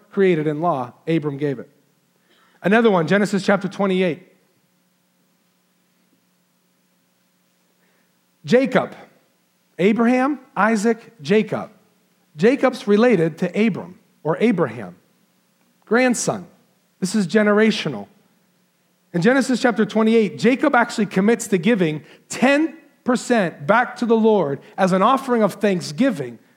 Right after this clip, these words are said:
for God providing everything he needed. In verse twenty it says, Jacob made this vow, "If God will indeed be with me and protect me on this journey, and if he will provide me with food and clothing, and if I return safely to my father's home,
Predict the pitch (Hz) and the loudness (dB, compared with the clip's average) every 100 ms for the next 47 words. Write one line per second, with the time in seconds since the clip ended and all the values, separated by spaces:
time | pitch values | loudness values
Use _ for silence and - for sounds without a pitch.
0 | _ _ _ _ _ _ 185 160 196 196 | _ _ _ _ _ _ -4 0 0 0
1 | 190 190 185 160 170 180 180 175 170 170 | 0 2 2 0 0 -2 -2 -2 -2 -2
2 | 151 110 - - _ 185 220 214 220 240 | -4 -8 -16 -20 _ -2 -2 0 0 0
3 | 240 - 233 247 240 - - _ - 269 | 0 -2 -2 -2 -4 -14 -20 _ -2 -2
4 | 269 269 220 233 190 214 202 175 160 117 | 2 0 0 -2 0 -2 -2 -4 -4 -6
5 | - _ _ - 202 160 220 262 311 311 | -16 _ _ -6 -4 -2 0 0 0 2
6 | 254 214 180 220 143 - - 139 226 240 | 2 2 0 0 -2 -6 -14 -2 2 2
7 | 220 240 214 175 120 - 185 190 185 226 | 2 0 0 -4 -4 -6 -4 -4 -2 -2
8 | 240 220 208 202 196 185 - 196 190 120 | -2 -2 0 0 0 -4 -4 -4 -2 -6
9 | - - - 196 196 247 330 311 226 185 | -14 -20 -4 -2 0 2 2 2 0 2
10 | 220 240 220 202 180 156 - 226 233 233 | 2 2 2 0 0 -4 -6 -2 0 2
11 | 220 190 196 208 151 110 - - 208 214 | 0 -2 -2 -2 -4 -10 -18 -2 2 4
12 | 226 277 277 - 254 226 - 240 233 202 | 2 2 0 0 0 0 0 0 0 0
13 | 180 202 185 196 214 214 208 - 202 156 | -2 -2 -2 0 0 0 -2 -2 -6 -6